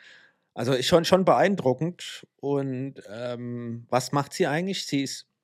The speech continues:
sie hat Physik studiert, ähm, hat dann noch ein, ein, ein, ein bisschen, äh, Philosophie gemacht, in Anführungszeichen, und ist Klimaforscherin.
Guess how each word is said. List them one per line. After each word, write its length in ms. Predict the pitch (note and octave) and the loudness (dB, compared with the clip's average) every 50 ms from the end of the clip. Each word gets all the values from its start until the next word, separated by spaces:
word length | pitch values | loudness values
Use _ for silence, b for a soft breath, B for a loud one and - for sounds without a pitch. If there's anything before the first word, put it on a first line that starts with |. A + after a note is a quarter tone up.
| _ _ _ _ _ _ | _ _ _ _ _ _
sie 120 | - - | -4 -2
hat 120 | B2+ A#2+ - | -2 -2 0
Physik 340 | - C#3+ B2 - D#3 D3 - | 0 0 0 0 0 -2 -2
studiert, 460 | - - D#3 D#3 E3+ F#3+ G#3+ - - _ B B B B B B B B B B B B B B _ B B B B B B B B B B B B B B B B B _ _ _ _ _ _ _ _ _ | -2 -2 -2 0 0 -2 -2 -6 -12 _ B B B B B B B B B B B B B B _ B B B B B B B B B B B B B B B B B _ _ _ _ _ _ _ _ _
ähm, 760 | - C3 C3 B2 B2 A#2+ A#2+ B2+ C3 C3+ C#3+ D3 C#3+ C3 - - _ _ - | 0 2 4 4 4 2 2 0 -2 -4 -4 -6 -8 -10 -14 -20 _ _ -6
hat 240 | C3 C3+ B2+ - | -4 -4 0 2
dann 120 | C#3 C3 B2+ | 2 2 4
noch 140 | C3 B2+ C3 | 2 2 2
ein, 340 | C3 B2+ B2+ B2+ B2 A2 | 2 0 0 0 -2 -4
ein, 220 | - B2+ B2 B2 A#2 | -4 -6 -6 -6 -6
ein, 240 | - B2+ B2 A#2+ A#2 | -6 -6 -6 -6 -6
ein 320 | A#2 A#2 A#2+ A#2 A2+ A2+ | -6 -6 -6 -6 -6 -6
bisschen, 720 | - B2+ B2 B2+ - - B2+ A#2 A#2 A2+ A2+ A2+ A#2 - | -6 -6 -6 -6 -6 -4 -2 -2 0 0 -2 -2 -4 -6
äh, 320 | - A#2+ A#2 A#2 A2 G#2 | -4 -4 -2 -2 -2 -4
Philosophie 560 | G2+ - C#3+ C3+ B2+ A#2+ B2+ A#2 - D3 D#3+ E3+ | -4 -4 -4 -4 -2 -2 -4 -4 -4 -4 -2 0
gemacht, 560 | F3 E3+ E3+ F3+ F#3+ F#3 - - - - _ _ _ _ _ _ _ - | 2 2 2 0 -2 -4 -8 -12 -20 -20 _ _ _ _ _ _ _ -10
in 100 | B2+ B2+ | -8 -6
Anführungszeichen, 1120 | - B2 D3 C#3+ - - D#3+ E3+ D#3+ - - - C#3+ C#3 D3 D#3+ D#3+ - - G3+ G#3 - _ _ _ _ _ _ _ _ _ _ _ _ _ _ _ _ _ | -6 -6 -6 -6 -4 -4 -4 -4 -6 -8 -8 -6 -6 -6 -6 -8 -10 -12 -12 -12 -12 -14 _ _ _ _ _ _ _ _ _ _ _ _ _ _ _ _ _
und 160 | _ - C3+ | _ -6 -6
ist 180 | C3 C#3 - - | -6 -6 -8 -8
Klimaforscherin. 840 | - G3 A3 A3+ E3+ - - G2+ - - - - - F#2+ - F#2+ | -8 -6 -6 -6 -8 -6 -6 -8 -6 -8 -10 -14 -16 -18 -20 -20